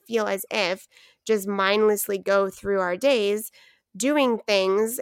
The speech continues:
and then we take these large breaks where we watch movies because we have to shut our mind off because our reality sucks,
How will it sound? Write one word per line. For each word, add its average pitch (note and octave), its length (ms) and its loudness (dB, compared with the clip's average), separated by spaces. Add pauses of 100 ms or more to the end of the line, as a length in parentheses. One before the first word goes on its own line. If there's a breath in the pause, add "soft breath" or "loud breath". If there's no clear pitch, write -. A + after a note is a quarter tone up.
and G3 400 -2
then G3+ 600 -2
we G3+ 200 -6
take A3 380 -6
these - 240 -2
large G#3+ 640 0
breaks A#3 540 0
where G3 120 -2
we F#3+ 80 -2
watch G3+ 280 -2
movies B3 340 0
because G#3 260 -4
we G3 60 0
have G3 100 -4
to G3 100 -10
shut F#3 360 -4
our A3+ 120 2
mind C#4 300 2
off G#3+ 240 0
because G3 260 -2
our F#3 140 -2
reality F#3 480 0
sucks, - 640 -2